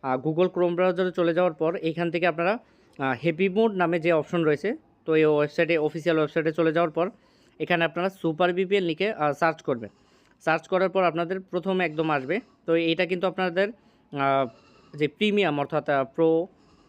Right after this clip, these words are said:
মানে এখানে ওই যে প্রিমিয়াম সাবস্ক্রিপশন অ্যাক্টিভ করা, তো আপনারা দেখতে পারতেছেন এখানে। তো ডাউনলোড করার জন্য এখান থেকে আপনারা যে ডাউনলোড এপিকে নিচে যে আমি যেখানে স্ক্রিনে মার্ক করলাম, তো এখানে আপনারা ক্লিক কর-, করার পরে, আহ, কিছু স্টেপ রয়েছে, তো এগুলো ইজি আপনারা পারবেন আশা করি, সমস্যা নেই।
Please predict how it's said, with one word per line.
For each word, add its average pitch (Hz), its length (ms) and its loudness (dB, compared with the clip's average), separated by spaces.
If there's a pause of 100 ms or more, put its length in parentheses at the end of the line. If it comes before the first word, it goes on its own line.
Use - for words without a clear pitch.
(560)
মানে 160 120 0
এখানে 156 240 2
ওই 156 80 2
যে 151 80 -2
প্রিমিয়াম 165 360 0
সাবস্ক্রিপশন 147 760 -4
অ্যাক্টিভ 156 340 -6
করা, 156 240 -2 (180)
তো 143 80 -6
আপনারা 135 240 -2
দেখতে 131 260 -4
পারতেছেন 135 360 -6
এখানে। 139 300 -4 (800)
তো 147 100 -4
ডাউনলোড 151 280 0
করার 175 160 2
জন্য 185 160 -2
এখান 165 220 -2
থেকে 170 140 -2
আপনারা 165 280 -2
যে 156 200 0
ডাউনলোড 151 460 0
এপিকে 160 380 -2
নিচে 147 280 -2
যে 151 400 0 (420)
আমি 139 260 -6
যেখানে 143 400 -2
স্ক্রিনে 147 260 -8
মার্ক 135 220 -4
করলাম, 143 400 -4 (420)
তো 170 60 -2
এখানে 170 280 0
আপনারা 165 220 -4
ক্লিক 180 240 -6
কর-, 190 240 -4
করার 185 380 0
পরে, 196 300 -2 (240)
আহ, 135 140 -6
কিছু 165 280 -2
স্টেপ 160 260 -6
রয়েছে, 156 280 -2 (180)
তো 180 80 -8
এগুলো 185 160 0
ইজি 170 220 0
আপনারা 147 260 -2
পারবেন 139 300 -4
আশা 135 160 -8
করি, 135 140 -6
সমস্যা 135 320 -8
নেই। 180 100 -8